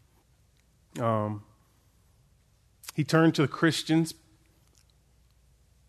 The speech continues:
and presumably by means of torture, he was able to coerce a false confession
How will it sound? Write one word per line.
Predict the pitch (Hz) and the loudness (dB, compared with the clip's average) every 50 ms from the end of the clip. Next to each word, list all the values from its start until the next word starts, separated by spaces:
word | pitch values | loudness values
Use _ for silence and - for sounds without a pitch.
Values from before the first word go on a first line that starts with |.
| _ _ - | _ _ -4
and | 147 131 | -4 -2
presumably | - 147 143 120 147 170 175 180 165 139 151 156 | -2 -2 2 4 6 6 8 6 4 4 4 4
by | 151 131 139 131 131 127 | 4 6 6 6 6 6
means | 127 127 135 143 147 143 123 | 6 6 6 6 6 4 4
of | 127 110 - | 0 -4 -6
torture, | - - - 165 165 160 160 - - 123 110 110 | -10 -4 0 2 2 2 0 -2 -4 -4 -4 -2
he | 113 139 | -2 0
was | 135 127 120 135 | 0 0 2 2
able | 135 131 120 135 | 2 2 0 -2
to | 117 | -2
coerce | 113 - - 139 127 131 135 131 - | -4 -2 0 0 2 2 2 0 -2
a | - 131 | -4 -8
false | - - 143 139 139 131 - - - - - - _ _ _ _ _ _ _ _ _ _ _ _ - | -2 2 2 2 2 2 0 -6 -10 -12 -14 -18 _ _ _ _ _ _ _ _ _ _ _ _ -6
confession | - 143 131 - - - 156 151 127 - - 120 104 95 101 104 | -4 -4 -4 0 4 4 6 6 4 2 -4 -6 -6 -6 -8 -10